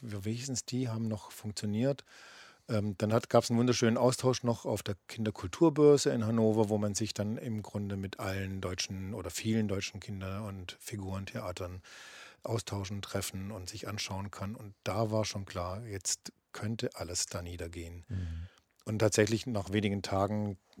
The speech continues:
Speaker 1: prasselten die Absagen rein. Dann von überall her hieß es, „Ja, wir müssen's verschieben auf nächsten Monat. Wir müssen's verschieben auf übernächsten Monat.“ Man dachte, „Ja, in ein paar Wochen ist das durch, schaffen wir schon.“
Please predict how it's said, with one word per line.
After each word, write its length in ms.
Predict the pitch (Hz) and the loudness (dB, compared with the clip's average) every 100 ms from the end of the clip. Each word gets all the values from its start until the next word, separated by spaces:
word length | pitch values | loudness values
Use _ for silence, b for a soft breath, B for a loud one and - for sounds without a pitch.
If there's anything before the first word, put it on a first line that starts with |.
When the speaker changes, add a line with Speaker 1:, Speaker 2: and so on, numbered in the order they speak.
| 143 | -14
Speaker 1:
prasselten 500 | - 110 - 110 104 | -2 0 2 0 -2
die 140 | 101 104 | -2 -2
Absagen 480 | 95 - 92 90 90 | -2 -2 -2 -4 -8
rein. 420 | 82 82 82 85 | -8 -10 -12 -12
Dann 320 | 85 92 90 | -10 -10 -10
von 220 | - 101 | -8 -4
überall 340 | 113 110 113 98 | 2 2 2 0
her 160 | 95 | 0
hieß 240 | 92 95 101 | -2 -4 -2
es, 140 | - | -2
„Ja, 240 | 98 101 | -2 -2
wir 80 | 98 | -2
müssen's 280 | 107 104 101 | -4 -4 -4
verschieben 640 | - 95 - 95 92 95 | -6 -6 -6 -6 -6 -6
auf 180 | 107 92 | -6 -6
nächsten 280 | 98 - 98 | -8 -6 -6
Monat. 460 | 92 95 90 92 - B B B B B B | -6 -6 -8 -10 -16 B B B B B B
Wir 100 | 107 | 2
müssen's 200 | 104 101 | 2 4
verschieben 440 | 107 - 104 107 | 2 2 2 2
auf 120 | 101 | -2
übernächsten 640 | - 107 95 95 92 - 92 | 0 0 0 -2 -4 -6 -6
Monat.“ 440 | 90 92 90 - | -6 -6 -6 -8
Man 80 | 87 | -8
dachte, 240 | 87 - | -8 -10
„Ja, 320 | 80 78 80 - b b b b | -10 -10 -12 -16 b b b b
in 80 | 104 | -4
ein 20 | |
paar 160 | 98 95 | 0 4
Wochen 200 | 101 104 | 4 2
ist 160 | 92 | -2
das 120 | 90 - | -6 2
durch, 460 | 123 127 - - - _ b b b | 6 6 6 -6 -18 _ b b b
schaffen 320 | - 107 113 | -4 -2 0
wir 60 | 101 | 2
schon.“ 360 | - 101 98 | 2 2 0